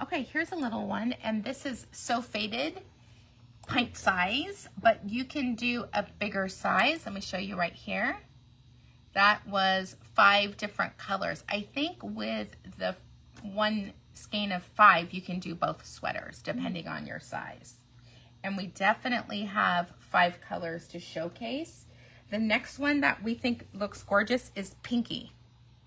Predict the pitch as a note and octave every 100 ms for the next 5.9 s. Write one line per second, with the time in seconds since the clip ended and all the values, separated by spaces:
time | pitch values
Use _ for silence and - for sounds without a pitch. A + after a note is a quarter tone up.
0 | - - - - - - - B3 D4+ C#4+
1 | C4 C4 A3 A3 G3+ G#3+ G#3 - - B3
2 | G#3 C#4+ G#4+ G#4+ C#4+ A#3+ - A3 G3 F#3+
3 | - G3 - F3+ A3+ C#4 - - - -
4 | A3 G#3+ G#3+ C4+ B3 A3+ - G3 G#3 A3
5 | A3+ - G3+ G3+ G3 G3 - F#3+